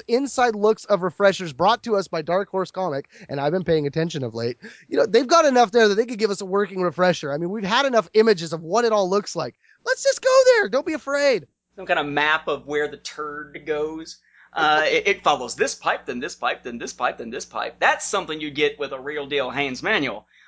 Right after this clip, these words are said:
Speaker 2: Um, yeah, I, I like, it's funny though, there are some things, for instance,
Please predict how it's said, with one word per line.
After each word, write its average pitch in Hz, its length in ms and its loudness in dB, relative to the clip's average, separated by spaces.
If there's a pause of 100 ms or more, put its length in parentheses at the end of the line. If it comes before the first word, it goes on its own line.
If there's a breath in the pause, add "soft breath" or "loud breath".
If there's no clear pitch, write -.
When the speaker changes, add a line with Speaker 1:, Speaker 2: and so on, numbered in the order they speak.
(140)
Speaker 2:
Um, 180 480 2 (160)
yeah, 208 120 -2
I, - 240 2
I 269 80 2
like, 277 160 -4 (360)
it's 240 200 -8
funny 330 300 -6
though, 247 180 2
there 208 140 -4
are 202 40 -6
some 294 260 -10
things, 247 220 -12
for 226 260 -8
instance, 220 460 -8